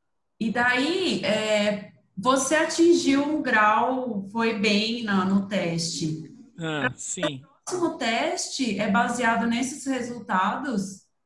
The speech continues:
Speaker 1: que
Speaker 2: O
Speaker 1: foram
Speaker 2: teste é base-,
Speaker 1: outro
Speaker 2: teste é baseado.
Speaker 1: teste.
Speaker 2: Você vai chegar num número chamado A N, tá? Que é o erro normalizado.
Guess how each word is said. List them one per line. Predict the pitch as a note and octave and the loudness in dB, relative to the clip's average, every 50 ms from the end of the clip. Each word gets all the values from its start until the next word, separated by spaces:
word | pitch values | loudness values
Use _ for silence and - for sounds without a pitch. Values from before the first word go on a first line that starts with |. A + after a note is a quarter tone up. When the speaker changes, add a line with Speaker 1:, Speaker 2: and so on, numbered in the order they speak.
| _ _ | _ _
Speaker 1:
que | - G#3+ | -8 -6
Speaker 2:
O | F#3+ D#3 | -4 -2
Speaker 1:
foram | A3+ A3+ A3 | 2 4 4
Speaker 2:
teste | A3+ A3 - | 4 2 0
é | F#3+ | 0
base-, | F#3 G3+ G3+ F#3+ - | 0 0 0 0 -4
Speaker 1:
outro | - - - _ _ _ - - - - _ _ - | -12 -20 -20 _ _ _ -16 -16 -16 -18 _ _ 2
Speaker 2:
teste | E3 F3 F#3 - | 4 4 6 4
é | G3 | 4
baseado. | E3 G3+ G3+ G3 A#3 G#3 G3+ - | 4 4 4 6 6 4 4 2
Speaker 1:
teste. | C4+ C4+ - - | -2 -6 -6 0
Speaker 2:
Você | D#3+ G3+ G3 - B3 | 0 2 2 2 4
vai | A3+ B3 A#3 | 4 4 4
chegar | - - A3+ G#3+ F#3+ A3+ B3+ C4 | 4 2 2 4 4 4 4 4
num | A#3+ B3 A#3 G#3 | 2 2 0 0
número | G3+ G3+ A3+ C4+ C#4+ B3+ G#3+ F3+ D#3+ D3+ | -2 0 0 0 0 0 -2 -2 -4 -4
chamado | D3 - - G3+ F#3+ G#3 A3+ B3 A#3 A#3+ | -4 -2 -2 0 0 2 0 0 2 2
A | B3+ C#4+ | 2 2
N, | C4+ A3 G3 F3 D#3 C#3+ C#3+ C#3+ | 2 0 -2 -2 -2 -4 -4 -2
tá? | - - G3 G#3+ B3 B3 - - _ _ _ _ _ _ _ _ _ _ _ _ _ | 2 4 4 4 4 0 -4 -14 _ _ _ _ _ _ _ _ _ _ _ _ _
Que | - | 4
é | F#3 | 6
o | F3+ F3+ | 8 8
erro | G#3 B3 B3 B3+ | 8 8 6 6
normalizado. | A#3+ B3+ B3 G#3+ A#3+ A#3+ B3+ C4 B3 A3+ E3+ E3 F3 E3+ D#3+ D3+ C#3+ C3+ C3 C3+ C#3+ | 6 6 4 6 6 2 2 2 0 -2 2 2 2 4 4 2 -2 -4 -10 -12 -14